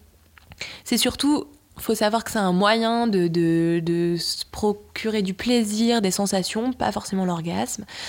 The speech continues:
mais par contre c'est pas la, c'est pas la représentation, euh, universelle de ce qui doit se passer au pieu.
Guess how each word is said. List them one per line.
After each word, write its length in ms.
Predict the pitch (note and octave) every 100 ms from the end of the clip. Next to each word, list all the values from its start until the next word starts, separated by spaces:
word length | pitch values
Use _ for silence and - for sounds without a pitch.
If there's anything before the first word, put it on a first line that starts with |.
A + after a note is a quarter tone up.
| - - G3+
mais 100 | G#3
par 200 | G3 -
contre 180 | B3
c'est 160 | A#3 G#3
pas 180 | G#3 G#3
la, 560 | G3+ F#3 F3+ F3 F3+ - - - -
c'est 100 | A#3
pas 80 |
la 140 | A3+ G3+
représentation, 1000 | G#3 G#3 A3+ A3 G#3+ G#3 - B3+ C4+ A#3+
euh, 540 | G3 F#3 F#3 F#3 F#3 -
universelle 720 | B3 B3 A3+ G#3 - A#3+ A#3
de 80 | G3+
ce 80 |
qui 100 | -
doit 160 | G#3+ G3
se 60 | -
passer 340 | A3 G3+ A#3
au 80 | G#3
pieu. 220 | - G3